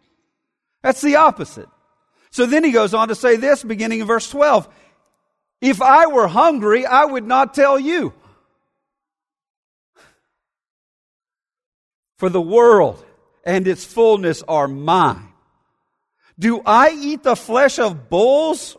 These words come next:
or drink the blood of goats?" Leviticus three did call sacrifices food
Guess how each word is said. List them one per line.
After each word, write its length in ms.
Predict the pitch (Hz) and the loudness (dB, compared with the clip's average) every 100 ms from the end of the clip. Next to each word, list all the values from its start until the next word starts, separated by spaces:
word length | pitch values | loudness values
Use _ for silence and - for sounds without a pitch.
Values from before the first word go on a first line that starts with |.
| - | -4
or 120 | 196 | -2
drink 440 | 147 143 247 302 | -4 -6 -6 -4
the 100 | 240 | -4
blood 340 | 175 185 254 254 | -2 -2 0 0
of 240 | 165 117 | -4 -6
goats?" 680 | 190 247 403 - - - - _ _ _ _ _ _ _ _ _ _ _ _ _ _ _ _ _ _ _ - | 0 2 2 -4 -14 -16 -20 _ _ _ _ _ _ _ _ _ _ _ _ _ _ _ _ _ _ _ -12
Leviticus 500 | 135 185 190 151 - | -6 -4 -4 -6 -10
three 320 | - 208 208 | -10 -8 -8
did 320 | 139 196 208 | -2 -2 -2
call 240 | - 147 127 | -4 -4 -4
sacrifices 880 | - 196 202 143 139 127 - 127 - | -6 -6 -6 -6 -6 -6 -8 -14 -16
food 640 | - - 196 190 175 | -20 -10 -6 -6 -6